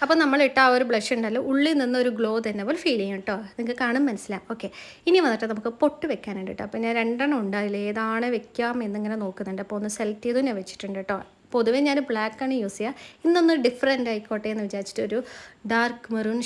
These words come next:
ഷെയ്ഡിൽ ഒരു കുറച്ച് ഒരു സ്റ്റോണൊക്കെ ഉള്ളതൊന്ന് വെച്ച് കൊടുത്തിട്ടുണ്ട്. ഇനി വന്നിട്ട് മെയിനായിട്ട് ഒരു കാര്യം എന്താണെന്ന് വെച്ചാൽ നമ്മുടെ ഐലാഷ് ഒന്ന് കേൾ ചെയ്ത് കൊടുക്കുക കേട്ടോ. ഈ ഒരു എക്യുപ്മെന്റ് നമുക്ക് കിട്ടുന്ന ഒരു സാധനം തന്നെ, ഭയങ്കര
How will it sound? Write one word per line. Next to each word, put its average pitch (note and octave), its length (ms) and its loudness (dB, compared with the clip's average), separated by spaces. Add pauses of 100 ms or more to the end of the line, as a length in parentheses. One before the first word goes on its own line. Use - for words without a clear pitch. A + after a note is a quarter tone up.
ഷെയ്ഡിൽ G#3 340 -4 (180)
ഒരു G#3+ 140 -2 (100)
കുറച്ച് G#3+ 380 -6 (160)
ഒരു G3+ 100 -4 (300)
സ്റ്റോണൊക്കെ A3+ 500 0
ഉള്ളതൊന്ന് G3+ 380 -2
വെച്ച് - 220 -8
കൊടുത്തിട്ടുണ്ട്. G#3 400 -4 (600)
ഇനി F4+ 160 6
വന്നിട്ട് B3 300 2
മെയിനായിട്ട് B3 380 2
ഒരു A#3 120 -2
കാര്യം G#3+ 220 2
എന്താണെന്ന് G#3+ 260 -2
വെച്ചാൽ A3+ 200 -6
നമ്മുടെ A3+ 180 -2 (140)
ഐലാഷ് A#3 380 -2
ഒന്ന് B3+ 100 -4 (100)
കേൾ E4+ 200 2
ചെയ്ത് B3 200 0
കൊടുക്കുക G3 220 -4
കേട്ടോ. G3 140 -4 (100)
ഈ B3+ 120 -2
ഒരു D4 160 4
എക്യുപ്മെന്റ് C4 560 0 (100)
നമുക്ക് B3 220 -4 (100)
കിട്ടുന്ന A#3+ 360 -2
ഒരു C#4 140 2
സാധനം A3+ 400 0
തന്നെ, G#3 180 -2
ഭയങ്കര B3+ 240 0